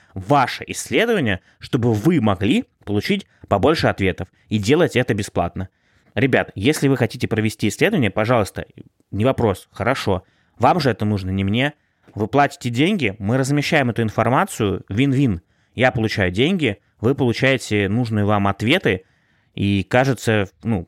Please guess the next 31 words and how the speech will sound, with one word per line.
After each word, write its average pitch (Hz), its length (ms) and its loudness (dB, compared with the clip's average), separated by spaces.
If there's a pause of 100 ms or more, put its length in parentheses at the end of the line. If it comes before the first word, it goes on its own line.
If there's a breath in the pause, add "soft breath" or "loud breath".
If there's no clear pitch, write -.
по 104 160 0
идее, 113 200 2
это 143 140 0
взаимовыгодно. 123 680 0 (420)
Вместо 135 400 0
этого 160 220 0
мне 123 160 -2
говорят: 113 380 0
«Кажется, 214 480 0
что 151 400 0
это 165 220 -2
было 143 240 0
бы 123 140 -2
интересно 120 500 -2
рынку 180 360 -2
и - 140 -2
тебе. 120 320 0
М, 95 340 0 (120)
что - 260 -4
скажешь, 87 460 -4
разместишь?» 131 600 0 (880)
Особо 196 380 0
мне 151 160 2
нравятся 131 420 2
ребята, 131 340 0
которые 113 340 0
еще 110 180 -2
добавляют 107 400 2
к - 80 -4
этому 104 240 0
время. 117 400 2